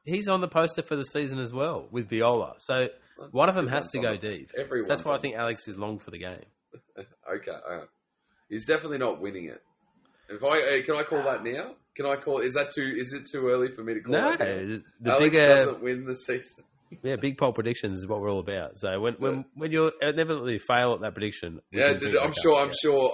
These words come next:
Speaker 2: I'm sure our social media manager will make a TikTok about it. So.
Speaker 1: <laughs> Yeah, exactly.
Speaker 2: <laughs> Okay,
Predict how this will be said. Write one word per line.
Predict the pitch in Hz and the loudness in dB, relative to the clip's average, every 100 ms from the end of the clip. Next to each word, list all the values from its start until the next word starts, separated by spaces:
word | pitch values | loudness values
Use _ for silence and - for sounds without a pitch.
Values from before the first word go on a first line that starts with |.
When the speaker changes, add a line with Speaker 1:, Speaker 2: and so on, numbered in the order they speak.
| 123 | 0
Speaker 2:
I'm | 123 | -4
sure | - 120 117 | -2 2 2
our | 110 104 73 | 0 -2 -10
social | - 104 104 98 | -6 -6 -6 -6
media | 98 98 | -4 -4
manager | 90 98 95 90 | -6 -6 -6 -8
will | |
make | 90 90 | -8 -10
a | 87 | -12
TikTok | - 113 101 - | -12 -12 -14 -16
about | - 85 - | -12 -12 -10
it. | - | -8
So. | - - - - - 214 - - 214 - | 4 8 8 8 4 4 2 2 2 4
Speaker 1:
<laughs> | 175 - | 2 2
Yeah, | 135 | 0
exactly. | 110 101 92 - - - - | 0 -4 -8 -8 -10 -14 -16
Speaker 2:
<laughs> | - - - 226 - - - - - - - - _ 220 220 196 - | -14 -12 -12 -12 -14 -16 -14 -16 -16 -18 -20 -20 _ -16 -14 -14 -2
Okay, | 131 143 143 - 120 | 4 6 6 4 0